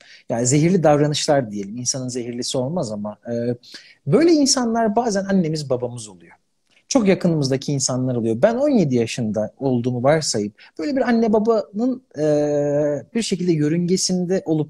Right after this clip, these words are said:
oradan da çıkamayacak olsam kendime nasıl bir alan yaratabilirim?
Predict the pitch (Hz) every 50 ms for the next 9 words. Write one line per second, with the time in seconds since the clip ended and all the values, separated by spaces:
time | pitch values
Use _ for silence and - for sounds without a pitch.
0 | - - - - 247 269 226 214 190 180 180 175 - - - - 254 226 185 143
1 | 131 123 - - 113 110 - - - 90 95 - _ - - - _ - - 285
2 | 320 339 349 320 277 185 180 233 294 - - 330 294 262 - - 165 180 180 175
3 | 165 156 143 135 131 127 127 - 131 117 123 113 117 104 104 104